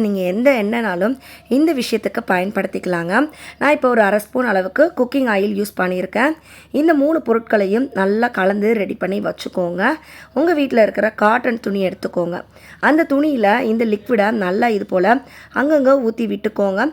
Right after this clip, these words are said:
இந்த துணி ஃபுல்லா ஊத்தாதீங்க. இந்த துணியோட பாதி போர்ஷன் அளவுக்கு இந்த தண்ணியை இந்த மாதிரி நல்லா ஊத்தி விட்டுக்கோங்க. இப்போ இந்த துணியை அப்படியே எடுத்துக்கோங்க. இந்த துணியை நம்ம ஃப்ரிட்ஜில், ஃப்ரீசருக்குள்ள இருக்கிற அந்த ஐஸ் கட்டிகள் இருக்கிற பகுதி மேல நல்லா தொடச்சி விட்டுக்கோங்க.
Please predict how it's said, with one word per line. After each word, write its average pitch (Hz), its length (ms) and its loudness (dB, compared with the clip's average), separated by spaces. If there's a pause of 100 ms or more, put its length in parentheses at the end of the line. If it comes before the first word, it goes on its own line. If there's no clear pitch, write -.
(340)
இந்த 262 240 4
துணி 349 220 2
ஃபுல்லா 277 240 0 (120)
ஊத்தாதீங்க. 214 460 0 (220)
இந்த 247 240 -2
துணியோட 269 360 0 (140)
பாதி 254 380 -2
போர்ஷன் 254 380 -2
அளவுக்கு 180 280 -6 (300)
இந்த 294 120 0 (100)
தண்ணியை 247 380 2 (100)
இந்த 247 220 -2
மாதிரி 214 300 -2 (100)
நல்லா 208 180 0 (120)
ஊத்தி 220 260 -4
விட்டுக்கோங்க. 196 480 -4 (580)
இப்போ - 140 0 (100)
இந்த 233 140 0 (100)
துணியை 262 320 0
அப்படியே 226 340 -2
எடுத்துக்கோங்க. 190 520 -4 (540)
இந்த 311 220 2
துணியை 302 300 2 (140)
நம்ம 208 180 -2
ஃப்ரிட்ஜில், 226 360 -2 (140)
ஃப்ரீசருக்குள்ள 233 640 -2
இருக்கிற 185 240 -2 (440)
அந்த 233 100 2 (160)
ஐஸ் 302 200 -6
கட்டிகள் 240 380 -2
இருக்கிற 196 260 0 (120)
பகுதி 196 320 -2
மேல 185 260 -2
நல்லா 185 180 -2 (100)
தொடச்சி 185 340 -4
விட்டுக்கோங்க. 202 520 -2